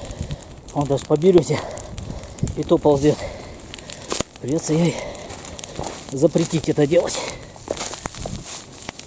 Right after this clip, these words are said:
О, не так-то просто все.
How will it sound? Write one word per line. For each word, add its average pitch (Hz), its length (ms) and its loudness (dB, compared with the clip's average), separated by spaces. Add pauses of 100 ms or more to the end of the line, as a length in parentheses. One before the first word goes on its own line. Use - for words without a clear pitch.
(2750)
О, 190 340 8 (100)
не 156 140 0
так-то 175 260 6
просто 156 300 -2
все. - 180 -2